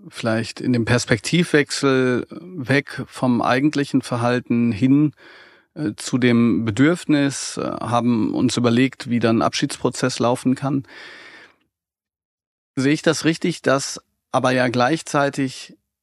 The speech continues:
die Verbindung zwischen Tatjana und der Tochter bestehen bleibt oder dem Vater auch? Und dass die ja vor allen Dingen durch Verständnis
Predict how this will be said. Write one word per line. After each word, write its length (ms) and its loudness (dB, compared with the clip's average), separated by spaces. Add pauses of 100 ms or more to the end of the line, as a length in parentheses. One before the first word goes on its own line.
(680)
die 240 -2
Verbindung 800 2
zwischen 880 0 (520)
Tatjana 840 2
und 560 -4
der 100 -2
Tochter 520 -4 (680)
bestehen 480 2
bleibt 300 -6
oder 180 2
dem 160 0
Vater 480 0
auch? 340 -8 (500)
Und 160 -2
dass 160 0
die 400 2
ja 140 0
vor 140 -2
allen 120 2
Dingen 300 2 (180)
durch 640 -2 (480)
Verständnis 840 0